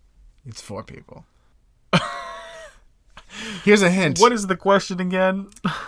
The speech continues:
Speaker 1: So how many Blue Dragon Serata, like, the, the, the total number of dr-, Blue Dragon Serata?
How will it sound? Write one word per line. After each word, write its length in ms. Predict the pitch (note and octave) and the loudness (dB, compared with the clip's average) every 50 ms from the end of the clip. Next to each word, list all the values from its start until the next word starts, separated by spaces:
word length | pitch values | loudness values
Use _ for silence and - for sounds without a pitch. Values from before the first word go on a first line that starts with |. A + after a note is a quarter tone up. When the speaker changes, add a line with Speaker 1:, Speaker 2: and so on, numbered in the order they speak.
| - - | -12 -6
Speaker 1:
So 140 | - F3 F3 | -2 0 2
how 160 | F#3 G3+ G3 | 4 4 4
many 160 | G3 F#3+ F3+ | 4 4 2
Blue 280 | D#3+ C#3 D#3+ D#3+ D#3+ D3+ | 2 2 2 2 0 0
Dragon 600 | A#2+ - C#3+ D3+ C#3+ C#3 C#3 B2+ C#3 C3+ C3 B2 | -2 0 2 4 4 4 4 2 0 -2 -2 -2
Serata, 880 | A#2 - - D3 C3+ C3+ C3 C3 B2+ C3 - - B2 A2 G#2 A2 A2+ - _ _ _ _ _ _ _ _ _ _ _ _ _ _ - | -2 -2 0 2 4 4 6 6 6 4 2 -2 -6 -6 -4 -6 -8 -8 _ _ _ _ _ _ _ _ _ _ _ _ _ _ -10
like, 180 | B2+ B2+ B2+ - | -8 -8 -6 -4
the, 80 | - C3 | -6 -6
the, 240 | A#2 - - B2+ A#2 _ _ _ | -6 -4 -6 -8 -8 _ _ _
the 240 | - C3+ B2 B2+ B2 | -10 -4 -2 -2 -2
total 280 | A#2+ - D#3+ D#3 D3 C3+ | -2 -2 -2 -2 -2 0
number 240 | C3 B2+ B2 B2 A#2 | -2 -2 -2 -2 -2
of 100 | A2+ A2+ | -4 -4
dr-, 160 | G#2+ A2+ G#2+ | -6 -10 -8
Blue 160 | G#2+ B2 C3 B2+ | -6 -4 -4 -2
Dragon 320 | B2 B2+ A#2+ A#2 A#2 B2 | 0 0 0 0 -2 -4
Serata? 520 | A#2 - - A#2+ A2+ A2+ A2 G#2 G#2 G2+ | -4 -4 -4 -4 -2 -2 -2 -2 -4 -6